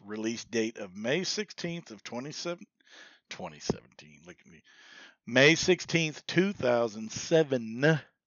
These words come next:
With a budget of three million dollars, which I was talking to you earlier. I think two point five of that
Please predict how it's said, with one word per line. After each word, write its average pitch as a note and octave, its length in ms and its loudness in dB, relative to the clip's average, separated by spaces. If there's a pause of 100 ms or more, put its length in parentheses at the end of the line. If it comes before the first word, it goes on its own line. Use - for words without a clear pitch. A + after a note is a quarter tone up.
(640)
With A#2 160 2
a B2 120 4 (260)
budget D3 580 6
of G#2+ 220 0 (220)
three C#3 600 -4
million A#2+ 960 -2
dollars, G2+ 360 -2
which G#2+ 200 -8
I A2+ 100 -4
was A2 160 -6
talking A2+ 320 -2
to A2+ 60 -6
you G#2+ 100 -6
earlier. A2+ 320 2
I G#2+ 120 -2
think A#2+ 280 -6
two D#3 140 -4
point C3+ 340 -2
five C#3+ 300 8
of A#2+ 80 2
that A2+ 180 0